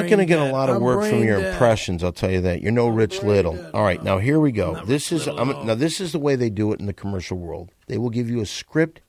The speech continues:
Speaker 2: You will read it immediately, and let's see how you can do on this. This is for an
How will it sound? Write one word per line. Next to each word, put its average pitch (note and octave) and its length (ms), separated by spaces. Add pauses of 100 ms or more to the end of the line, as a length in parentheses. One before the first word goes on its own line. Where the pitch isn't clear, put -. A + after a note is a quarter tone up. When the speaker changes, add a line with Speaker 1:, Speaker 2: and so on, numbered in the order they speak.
(120)
Speaker 2:
You G#2+ 140
will G2 160
read A#2 260
it B2+ 220
immediately, G#2+ 840
and G2+ 160
let's G#2 160
see G2 120
how F#2+ 100
you G2 100
can F#2 160
do F#2+ 140
on F#2 80
this. F2 160
This A#2 240
is A#2+ 100
for G#2+ 180
an G2 100